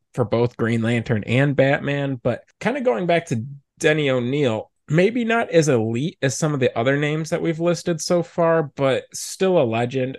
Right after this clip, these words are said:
In fact, despite Frank Miller's Dark Knight Return run on Batman, which is my favorite Batman story, I actually enjoy the overall tone of Denny O'Neil's Batman much better. I think he contributed more to the character,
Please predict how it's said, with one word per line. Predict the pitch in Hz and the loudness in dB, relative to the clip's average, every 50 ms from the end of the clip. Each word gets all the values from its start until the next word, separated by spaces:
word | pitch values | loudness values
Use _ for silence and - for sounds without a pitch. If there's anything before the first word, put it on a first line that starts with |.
| - _ - | -14 _ -8
In | 131 131 123 | -8 -8 -8
fact, | - - 135 131 123 107 - _ _ _ - | -6 -4 -2 0 0 -2 -4 _ _ _ -10
despite | - 131 - - - - 180 185 175 - _ | -8 -8 -8 -6 0 0 0 0 0 -4 _
Frank | - - - 147 151 147 139 - | -20 -14 -6 -2 -2 -2 -2 -4
Miller's | 104 113 113 110 117 131 135 127 117 113 | -6 -4 -2 2 4 4 4 4 2 0
Dark | - - 123 117 123 120 - - | -2 -2 0 0 0 -2 -2 -4
Knight | 123 120 120 - - | -4 -4 -4 -6 -6
Return | 101 101 - - - - - - 117 113 127 143 160 165 | -8 -8 -8 -8 -14 -14 -8 -6 -4 -2 -2 -2 0 2
run | 160 165 170 175 | 2 2 2 2
on | 175 180 185 185 | 2 0 0 0
Batman, | 175 185 185 180 180 - 180 185 190 196 185 - | 0 2 2 2 0 0 -4 -4 -2 -4 -4 -2
which | - 123 113 - | -4 -4 -4 -4
is | 113 101 113 | -8 -8 -6
my | 123 117 113 123 139 | -6 -4 -2 -2 -2
favorite | 139 - - 151 151 160 165 160 - | -2 0 0 0 2 0 -2 0 2
Batman | 160 160 170 170 165 165 165 | 2 2 2 2 0 -2 -4
story, | 160 - - 170 170 175 175 165 - _ _ _ - | -4 -2 0 2 4 4 2 0 -2 _ _ _ -6
I | 196 208 | -6 -4
actually | - - - 170 190 - - - 196 190 180 - | -4 0 0 -2 -2 -2 -6 -6 -4 -4 -4 -4
enjoy | 135 135 131 123 117 135 135 139 139 131 | -4 -6 -6 -4 -2 0 2 2 2 2
the | 123 120 - | 0 -2 -2
overall | 120 123 127 127 127 131 127 123 120 110 104 | 0 0 0 0 0 0 2 2 2 0 -2
tone | - - - 127 117 117 120 120 113 | -6 -8 -8 -6 -4 -4 -4 -4 -4
of | 107 110 120 | -6 -8 -6
Denny | - 123 113 113 113 117 | -4 -2 -2 -2 -2 -4
O'Neil's | 113 110 107 104 107 110 113 107 110 113 120 | -4 -4 -4 -4 -4 -4 -4 -4 -4 -6 -8
Batman | - 113 107 104 - - 110 113 107 104 110 | -8 -8 -6 -6 -6 -6 -6 -8 -6 -8 -8
much | 104 107 107 - - - _ - | -8 -10 -10 -12 -14 -18 _ -8
better. | - 95 92 87 90 104 - _ _ _ _ - | -8 -8 -8 -8 -12 -14 -14 _ _ _ _ -2
I | 127 123 | -2 -2
think | - 117 107 - | -2 -4 -4 -4
he | 156 135 | -6 -4
contributed | - 123 110 - - 135 127 131 127 120 123 110 110 | -4 -6 -6 -4 -2 -2 -2 0 -2 -2 -2 -2 -2
more | 110 113 117 113 | -4 -4 -4 -4
to | 110 104 | -6 -8
the | - 85 | -10 -12
character, | - - - 120 127 139 151 - - 196 214 202 170 | -12 -2 2 2 2 2 2 2 2 2 2 2 0